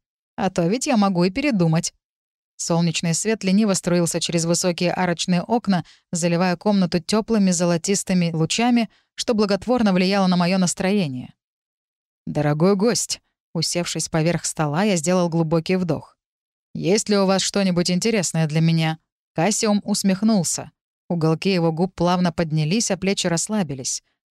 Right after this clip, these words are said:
Он лениво откинулся в кресле, его пальцы легко заскользили по подлокотникам, демонстрируя полное удовлетворение происходящим. Несмотря на безответные чувства Кати, ему представилась возможность помочь ей немного иначе.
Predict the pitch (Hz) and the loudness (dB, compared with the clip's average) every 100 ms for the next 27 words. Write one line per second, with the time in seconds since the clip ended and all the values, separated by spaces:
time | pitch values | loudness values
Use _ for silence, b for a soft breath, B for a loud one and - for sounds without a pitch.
0 | - 175 165 170 233 226 202 233 214 185 | -2 2 4 4 4 2 0 0 2 2
1 | 170 - 160 180 220 262 254 b b 175 | -2 -2 0 0 0 -2 -4 b b 0
2 | 165 165 185 196 185 175 - 190 175 165 | 0 2 0 -2 -2 -4 0 0 0 -2
3 | 175 170 170 190 175 156 160 160 - 226 | 0 0 0 0 -2 -2 0 0 0 -2
4 | - 226 202 180 175 175 - 190 196 180 | 0 0 2 2 2 0 0 0 2 2
5 | 170 175 208 208 190 180 175 175 165 180 | 0 0 2 4 4 2 0 0 0 2
6 | 180 170 165 - 160 175 185 - - - | 0 0 -2 -2 -2 0 0 -2 -8 -12
7 | _ _ _ _ _ - 160 - 147 - | _ _ _ _ _ -4 -2 -2 -4 -2
8 | 214 233 190 180 175 214 214 190 - 226 | 0 2 2 0 0 -2 0 -2 0 -4
9 | - 180 170 240 254 - 165 b b _ | -2 -4 -4 -4 -2 -2 -4 b b _
10 | 156 160 208 202 - - 202 196 180 170 | 0 2 2 0 -4 -2 0 2 0 0
11 | 175 180 208 185 180 - 170 180 202 190 | 0 2 2 2 -2 0 0 2 0 0
12 | 180 175 175 196 185 175 196 208 - - | 0 2 2 2 2 2 2 2 -2 -8